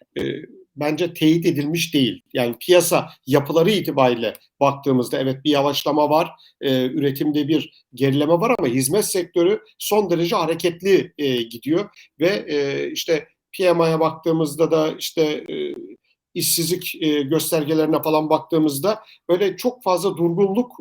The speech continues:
e, sinyali, e, alamıyoruz Amerika'da hala. E, çok net bir durgunluk yok. Çünkü özellikle işsizlik de ne olması lazım?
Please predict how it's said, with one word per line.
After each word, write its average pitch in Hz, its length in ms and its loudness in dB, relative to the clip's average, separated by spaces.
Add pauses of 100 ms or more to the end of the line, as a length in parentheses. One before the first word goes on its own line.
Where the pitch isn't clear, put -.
(120)
e, 147 240 0 (280)
sinyali, 175 840 2
e, 151 220 0
alamıyoruz 170 720 4
Amerika'da 135 540 -2
hala. 139 440 0 (280)
E, 127 240 -2
çok - 260 -2
net 180 320 0
bir 156 340 2 (140)
durgunluk 165 500 2
yok. 156 200 2
Çünkü 185 260 -2
özellikle 170 420 -2
işsizlik 170 680 -6 (300)
de 170 220 2
ne 208 60 6
olması 156 400 2
lazım? 143 420 -4